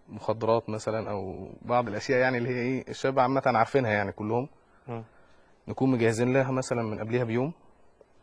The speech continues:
Speaker 2: مم.
Speaker 1: بحيث إن أنت يعني ديك يبقى متظبط. هو يعني تقريبًا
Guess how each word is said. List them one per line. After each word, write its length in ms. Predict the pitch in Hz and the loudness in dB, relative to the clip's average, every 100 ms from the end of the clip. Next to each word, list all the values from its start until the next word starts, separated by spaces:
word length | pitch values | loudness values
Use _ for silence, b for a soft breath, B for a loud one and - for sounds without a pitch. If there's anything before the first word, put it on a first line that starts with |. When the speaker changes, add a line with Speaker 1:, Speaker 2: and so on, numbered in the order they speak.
| - | -18
Speaker 2:
مم. 200 | 127 120 123 | -12 -12 -10
Speaker 1:
بحيث 380 | - 113 135 - | -6 -2 -2 0
إن 120 | 117 | -2
أنت 180 | 127 - | -2 -2
يعني 440 | 120 117 110 95 | 0 0 0 -4
ديك 400 | - 110 143 147 | -4 2 4 4
يبقى 160 | 123 107 | 0 -2
متظبط. 500 | 113 113 110 98 - | -2 0 0 -2 0
هو 160 | 135 127 | 0 0
يعني 240 | 113 113 | -2 -4
تقريبًا 320 | - 123 170 | 0 0 2